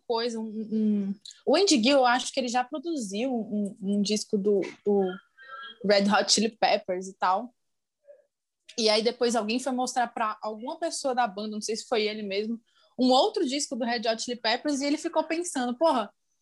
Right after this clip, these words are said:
esse disco aí é, <laughs> essa música aí é igual ao Gang of Four, né? Então os caras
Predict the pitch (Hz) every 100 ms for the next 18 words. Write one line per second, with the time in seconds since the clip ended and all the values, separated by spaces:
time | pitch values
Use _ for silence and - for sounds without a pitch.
0 | _ _ 240 247 233 285 285 311 262 269
1 | 311 339 339 294 233 277 - - _ _
2 | _ - 269 262 285 320 - 269 277 302
3 | 294 247 262 302 302 302 311 - - 233
4 | 220 220 226 233 254 262 247 285